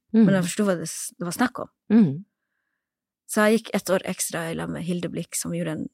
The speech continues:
Speaker 2: fenomenal jobb for å sluse meg inn i det her gehørprøve og teoriprøven og sånn.
Speaker 1: Mm.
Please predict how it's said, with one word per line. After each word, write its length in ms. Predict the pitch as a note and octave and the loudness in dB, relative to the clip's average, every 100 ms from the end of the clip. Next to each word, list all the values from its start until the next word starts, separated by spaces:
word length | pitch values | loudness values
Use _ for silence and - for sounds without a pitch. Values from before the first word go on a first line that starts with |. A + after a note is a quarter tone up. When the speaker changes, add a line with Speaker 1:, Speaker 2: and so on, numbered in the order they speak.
| _ | _
Speaker 2:
fenomenal 460 | - F3 E3+ F3+ D#3 | -6 -4 -2 -4 -4
jobb 180 | D#3 - | -8 -10
for 180 | - C#3+ | -10 -8
å 200 | C3 E3 _ _ _ | -10 -14 _ _ _
sluse 400 | - - F#3+ - | -10 -2 0 0
meg 140 | E3+ D#3+ | -2 -4
inn 180 | E3+ - | -4 -6
i 80 | - | -6
det 100 | E3+ | -6
her 180 | D#3+ | -6
gehørprøve 880 | - F3 E3+ E3+ - - E3+ D3+ C#3 C3 | -6 -6 -4 -6 -8 -6 -4 -4 -6 -8
og 140 | - E3 - | -8 -10 -8
teoriprøven 640 | F3 F3 E3+ F#3 E3+ - | -8 -6 -6 -6 -6 -10
og 60 | - | -16
sånn. 180 | - - | -8 4
Speaker 1:
Mm. 380 | A3+ G3 E3 | 6 6 4